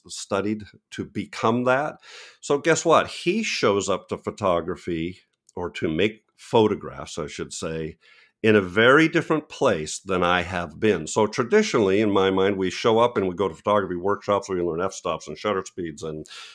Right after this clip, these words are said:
composition, yada, yada, yada, and here's a good opportunity, there's a good opportunity.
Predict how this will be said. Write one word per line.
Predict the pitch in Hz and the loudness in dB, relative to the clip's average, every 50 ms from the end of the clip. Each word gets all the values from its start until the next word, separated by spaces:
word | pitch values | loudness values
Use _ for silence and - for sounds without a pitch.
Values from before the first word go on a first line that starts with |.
| _ _ | _ _
composition, | - 123 113 104 95 90 80 95 92 82 - 92 78 78 80 78 76 76 78 | 0 0 0 0 0 -4 -2 -2 -4 -2 -4 -6 -4 -4 -6 -8 -8 -4 -2
yada, | 90 92 87 80 | 0 0 0 -2
yada, | 80 78 73 73 | -4 -8 -10 -6
yada, | 78 95 98 95 82 82 | -2 0 0 0 0 -2
and | 78 78 80 | -6 -8 -6
here's | 82 104 101 90 80 | -2 -2 -2 -2 -4
a | 78 | -8
good | 76 92 90 85 | -6 -4 -4 -2
opportunity, | 85 85 - 85 - 101 90 87 82 | -4 -4 -6 -10 -6 -4 -4 -4 -4
there's | 82 87 80 - | -4 -6 -8 -8
a | - | -10
good | 82 82 | -8 -8
opportunity. | 85 78 - - 87 - - | -8 -8 -8 -12 -16 -16 -14